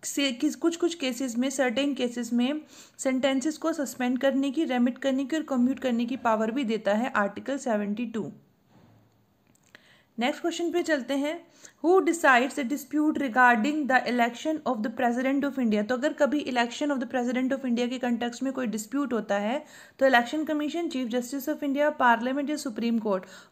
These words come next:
कौन इसको जो है डिस्प्यूट को डिसाइड करता है, कौन सॉल्व करता है? तो उत्तर है सुप्रीम कोर्ट सॉल्व करती है जब भी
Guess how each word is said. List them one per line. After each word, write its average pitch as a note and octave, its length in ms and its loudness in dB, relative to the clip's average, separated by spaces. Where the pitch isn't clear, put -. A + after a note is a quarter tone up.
कौन D4 260 2
इसको C#4 360 -2
जो B3 120 -2
है C4+ 340 0
डिस्प्यूट C4 480 -2
को D4 240 2
डिसाइड C4 540 2
करता G#3+ 300 0
है, A3 140 -2
कौन D4+ 300 0
सॉल्व C4+ 260 2
करता G#3+ 320 -2
है? G#3+ 140 0
तो G#3+ 80 -6
उत्तर C4 340 2
है D#4+ 140 2
सुप्रीम D4 480 -2
कोर्ट C#4 240 0
सॉल्व B3 280 -2
करती A#3 320 -4
है C4+ 100 0
जब A3 220 -2
भी D4+ 240 -2